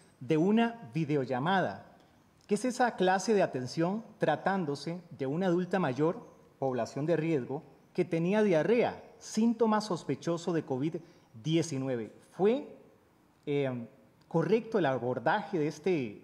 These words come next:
paciente? Y finalizo con una tercera pregunta, doctor. Eh, ¿son los albergues la, la opción para tratar de contener a las personas contagiadas, eh,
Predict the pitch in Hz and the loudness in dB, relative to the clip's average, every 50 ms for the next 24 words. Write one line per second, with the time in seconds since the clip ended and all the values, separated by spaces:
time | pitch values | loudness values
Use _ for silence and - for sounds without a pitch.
0 | - - 131 131 - 196 233 262 254 - 226 - 170 120 - 151 143 135 131 151 | -6 -4 -4 -4 0 0 0 0 0 -2 -4 -4 -6 -6 -4 -2 -2 0 0 -2
1 | 175 180 - 196 190 190 - - - - - - 135 147 170 165 170 143 127 - | -2 -2 -2 -4 -4 -4 -8 -18 -20 -14 -6 -4 -2 0 0 0 -2 -2 -2 -2
2 | 156 151 151 135 - 117 120 151 208 220 208 160 127 110 104 - - 180 208 208 | 0 0 0 0 -2 -4 -4 -2 -4 -2 -2 -2 -4 -4 -6 -4 -2 -2 -2 -2
3 | - - - - - - - - _ _ - 147 139 135 127 123 120 - - - | -6 -10 -18 -20 -20 -20 -20 -20 _ _ -6 -2 -2 0 0 -2 -4 -6 -10 -18
4 | - - _ _ _ _ _ - - 175 190 240 226 233 185 156 180 202 208 214 | -20 -20 _ _ _ _ _ -6 -4 -2 -2 0 0 0 2 2 2 2 2 2
5 | 214 185 202 196 185 196 196 - - 147 143 135 131 - - - 185 196 214 214 | 2 2 2 2 2 0 -2 -4 0 0 0 0 0 -4 0 0 2 2 2 0
6 | 202 - 123 131 127 123 117 113 110 - 143 135 120 - 151 147 165 170 196 - | 0 0 2 2 2 2 0 -2 -2 -2 -2 -2 0 0 0 -2 0 -2 -4 -4
7 | - 180 156 143 - 143 131 135 175 226 254 202 143 117 110 - 120 113 - - | -2 -4 -4 0 0 -2 0 0 0 0 0 0 0 0 -4 -4 -8 -8 -6 -4
8 | 147 151 165 156 - - - 135 131 127 - 113 - - 147 147 147 151 160 151 | -2 -2 -2 -4 -4 -6 -6 -6 -4 -4 -6 -8 -4 -2 0 2 2 2 0 0
9 | 151 - - - - - - _ _ - 127 123 123 117 113 110 | -2 -10 -16 -20 -20 -20 -20 _ _ -8 -6 -6 -4 -4 -4 -6